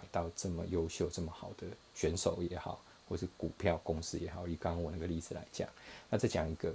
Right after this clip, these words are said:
好，我们学校，我们讲的是台大，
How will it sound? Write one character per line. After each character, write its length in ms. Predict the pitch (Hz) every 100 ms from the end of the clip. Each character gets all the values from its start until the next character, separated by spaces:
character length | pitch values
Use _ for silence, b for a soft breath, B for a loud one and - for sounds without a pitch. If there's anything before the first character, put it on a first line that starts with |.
| -
好， 260 | 98 87 90
我 100 | 90
们 200 | 90 90 -
学 160 | - 92
校， 320 | 131 92 82 - - -
我 80 | 85
们 120 | 85
讲 160 | 85
的 80 | 82
是 300 | 85 98 87 - - - -
台 140 | - 85
大， 280 | 98 80